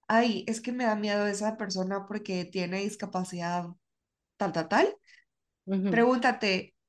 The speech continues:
Speaker 1: "¿Y qué me estoy perdiendo yo?".
Speaker 2: Claro.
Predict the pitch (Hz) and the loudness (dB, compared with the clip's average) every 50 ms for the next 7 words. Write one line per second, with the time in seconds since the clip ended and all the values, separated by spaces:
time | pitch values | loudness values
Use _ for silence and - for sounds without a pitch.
0 | _ _ _ _ _ _ _ _ _ _ - 214 220 226 226 220 220 208 - - | _ _ _ _ _ _ _ _ _ _ -2 0 2 2 2 2 0 -2 -4 -8
1 | _ _ _ _ - - 247 226 240 277 285 - 247 226 226 220 233 220 214 208 | _ _ _ _ 0 2 2 4 4 2 2 2 2 0 2 2 0 0 0 0
2 | 196 190 185 190 190 185 180 - 165 165 160 - _ _ _ _ _ _ _ _ | 0 0 2 0 0 0 0 0 -2 -2 -2 -4 _ _ _ _ _ _ _ _
3 | _ _ _ _ _ _ _ - - 185 180 170 156 143 143 | _ _ _ _ _ _ _ -4 0 0 2 2 0 -4 -8